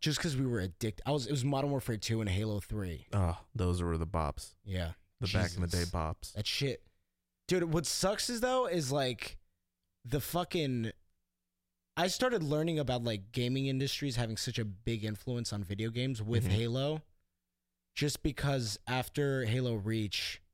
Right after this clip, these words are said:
Speaker 1: the motherfuckers, Bun-, Bungie was like, "I'm out, we're out.
Speaker 2: Mm-hmm.
Speaker 1: We're, like, done with Halo," which I was like, "Dude, this is, like, your masterpiece," but who knows what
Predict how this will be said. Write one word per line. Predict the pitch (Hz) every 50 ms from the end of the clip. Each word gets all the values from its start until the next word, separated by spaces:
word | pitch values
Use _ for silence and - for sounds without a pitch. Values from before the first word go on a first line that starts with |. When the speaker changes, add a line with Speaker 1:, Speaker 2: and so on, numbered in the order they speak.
| _ _ _ _ _ _ _ _ _ _ _ _ _ _ _ _ -
Speaker 1:
the | 131
motherfuckers, | 127 123 123 127 135 123 - - 135 123 - - 127 123 120 110 107 101 95 - - - - - _ _ _ _ -
Bun-, | 147 151 160 185 -
Bungie | 156 123 160 175 185 151 127 147 143
was | 143 135 117
like, | 131 120 120
"I'm | 131 139 139
out, | 135 123 110 98 98
we're | 120 120
out. | 120 113 107 90 - - _ _ _ _ -
Speaker 2:
Mm-hmm. | 135 120 113 113 101
Speaker 1:
We're, | 127
like, | 120 113 113 110
done | 123 117 120
with | 110 98
Halo," | 113 113 107 92 87
which | 101 - 139
I | 131
was | 131 113
like, | 110 95 -
"Dude, | 139 127
this | 98 117 110 -
is, | 147 131
like, | 139 120 110
your | 110 104
masterpiece," | 104 101 107 127 123 - - 117 87 - 85 85 82 - -
but | - 107 98 - - _ _ _ _ _ _ _ _ _ _ _ -
who | 151
knows | 151 143 135 131 117 101
what | 123 123 110